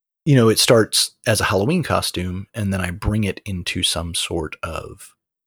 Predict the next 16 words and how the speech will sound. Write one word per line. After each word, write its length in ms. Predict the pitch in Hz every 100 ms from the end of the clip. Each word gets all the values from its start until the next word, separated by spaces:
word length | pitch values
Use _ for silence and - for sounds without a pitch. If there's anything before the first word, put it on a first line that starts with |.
| _ -
character 440 | - 92 - 87
or 220 | 78 76 -
artwork 440 | 98 - 87 - -
that 100 | -
I'm 160 | 80
doing. 440 | 80 82 67 - - -
Um, 480 | 95 80 - - - _ _ -
I 60 | 92
did, 400 | 85 82 80 - -
uh, 240 | 82 - -
you 120 | 98
know, 120 | 90 -
I, 100 | - _ -
I 100 | 90
dressed 340 | 87 78 -
as 360 | 82 80 76 -